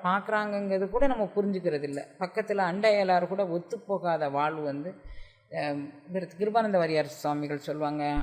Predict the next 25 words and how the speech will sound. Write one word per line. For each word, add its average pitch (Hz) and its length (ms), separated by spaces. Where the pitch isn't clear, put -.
"அட்டமத்து 226 480
சனி 190 260
ஒருவனுக்கு 165 480
எதுவுமே 185 280
இல்ல, 143 280
நம்ம 170 440
மனம்தான் 233 260
நமக்கு 185 280
அஷ்டமத்து 160 380
சனி." 139 320
பக்கத்துல 247 580
யாரையும் 180 440
நம்ம 180 200
புரிந்து 226 420
கொள்ளவில்லை 151 580
அப்படின்னா, 139 360
அந்த 214 160
புரிந்து 302 420
கொள்ளாத 254 420
மனமே 214 440
நம்ம 233 180
கட்டமத்து 180 420
சனி 147 380
அப்படின்னு 143 240
சொல்லுவார். 139 320